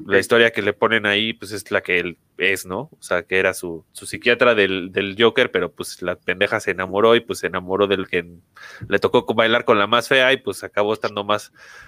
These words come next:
Speaker 1: más loca que él, ¿no? Pero, pues,
Speaker 2: Sí.
Speaker 1: siempre, este, Harley siempre se deja, o sea, se maneja por sus emociones, ¿no? O sea, le, o sea, no es como el Acertijo, por ejemplo, que es nada más, pues, yo soy más vergas que el otro y, pues, hasta ahí, es que nada más me gusta probar que soy más chingón que el otro, ¿no?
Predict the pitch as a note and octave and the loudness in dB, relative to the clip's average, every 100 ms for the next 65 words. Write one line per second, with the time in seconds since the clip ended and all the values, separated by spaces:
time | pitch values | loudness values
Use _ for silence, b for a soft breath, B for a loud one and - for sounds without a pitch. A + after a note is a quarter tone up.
0 | B A#2 B2+ C3+ C#3 C#3+ A#2+ G#2+ G2 F#2 | B 0 2 4 2 0 0 0 0 -2
1 | F2+ G#2+ - A#2+ B2 A#2+ C3+ B2 - - | -8 -12 0 4 6 6 6 4 2 -10
2 | - D3+ C#3 E3 E3 D3+ G#2+ - - _ | -2 0 4 4 6 4 2 -4 -10 _
3 | A2+ G#2+ - A2 B2+ B2+ C#3 C3+ C#3 B2+ | -6 -6 -4 -4 0 0 0 -2 -4 0
4 | C3+ B2 A2 G#2 G2+ - G#2+ A#2+ - - | 2 2 0 0 -4 -6 -2 -2 -2 -10
5 | G2 G#2 G2 G#2 G#2 A2+ C3+ B2+ G#2+ G2 | -12 -12 -8 -6 -6 -6 -6 -4 -6 -8
6 | G2 F#2 F#2+ A#2 G#2+ F2 F2+ A2 - F#2+ | -10 -10 -4 -2 -2 -6 -12 -14 -6 -4
7 | F#2+ F#2+ G2 - - - G2 F#2+ G2 A2 | 2 2 2 -4 -14 -6 -4 -4 -4 -4
8 | A2+ C3+ A#2+ G#2+ G2 F#2+ B2+ A#2 G#2 - | 0 2 4 2 2 0 -2 -2 -4 -4
9 | - G#2+ G2 - F#2 G2+ G#2 G2+ G#2 G#2 | -4 -4 -4 -4 -6 -2 0 2 0 -2
10 | - - A2+ C3 A#2 A2+ A#2 A2+ A2 - | -8 -4 0 2 2 2 2 2 -2 0
11 | G2 G#2 B2 G2+ _ - - E2+ F#2 F#2 | 0 2 0 -2 _ -14 -8 -6 -4 -4
12 | F2+ F2 - G2 G2 G#2+ G#2 - G2+ G2+ | -6 -4 -2 -2 0 0 -2 -4 -6 -4
13 | A#2 B2+ G#2+ G2+ G#2 G2+ G#2+ G2 G2+ - | 0 2 2 2 0 -2 -6 -4 -6 -6
14 | F#2 F#2 F#2+ F#2 - E2+ E2+ | -6 -4 0 0 -2 -6 -10